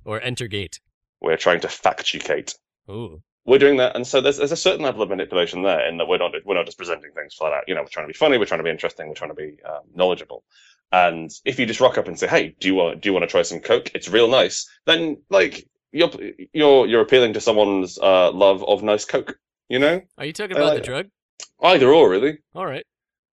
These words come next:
Speaker 2: Um, and so it's just, it's, it's, it's just a higher version of that. Like, it's, it's manipulation, and manipulation is not in and of itself inherently evil. It's a, it's a, it's a valuable social tool, which means we don't just have to say what we want all the time. Uh, but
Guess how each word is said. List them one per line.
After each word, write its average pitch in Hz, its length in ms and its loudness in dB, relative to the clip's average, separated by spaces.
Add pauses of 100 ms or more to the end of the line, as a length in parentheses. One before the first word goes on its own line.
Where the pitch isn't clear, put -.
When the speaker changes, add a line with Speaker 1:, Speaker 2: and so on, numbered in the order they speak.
(120)
Speaker 2:
Um, 123 440 2
and 139 200 2
so 143 300 4
it's - 220 -2
just, - 240 -2
it's, 185 180 0
it's, - 240 -4
it's 170 100 -4
just - 160 0
a 160 60 2
higher 147 320 4
version 127 320 0
of 98 120 -6
that. - 260 -2
Like, 92 200 -2
it's, - 200 -8
it's - 180 -2
manipulation, 131 560 2
and 87 100 -6
manipulation 113 500 -2
is 101 120 -2
not 110 320 2
in 104 160 -4
and 98 100 -2
of 92 120 2
itself - 360 -2
inherently 85 500 -2
evil. 67 320 -4
It's 82 200 -6
a, 85 60 -4
it's 90 120 -8
a, 87 100 -10
it's - 160 -8
a 90 60 -6
valuable 87 360 0
social 85 320 -2
tool, 135 180 4
which 82 140 -2
means 90 120 -4
we 92 60 2
don't 98 100 2
just - 120 -12
have - 80 -18
to - 60 -18
say 90 260 -2
what 85 160 -6
we 85 80 -8
want 95 280 -2
all 76 140 -8
the - 80 -20
time. - 320 -12 (920)
Uh, 82 320 4 (100)
but 95 240 4